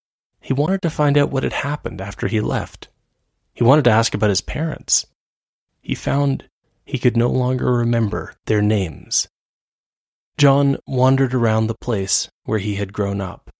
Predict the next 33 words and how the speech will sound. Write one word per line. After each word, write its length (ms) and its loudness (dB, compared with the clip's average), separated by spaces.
looking 300 2
for 140 -4
someone 420 0
who 100 -4
would 120 -2
recognize 800 -4
or 100 -4
remember 480 -4
him. 300 -12
No 120 0
one 200 4
did. 320 -4
Finally, 560 -2
he 120 0
came 240 2
across 440 2
an 100 0
old 400 -2
man 480 -4
who 120 0
remembered 540 2
the 80 -2
story 480 0
of 100 -2
the 100 -4
little 280 0
boy 500 -2
who 100 0
had 100 -2
disappeared 640 0
thirty 260 0
years 340 -2
before. 580 -8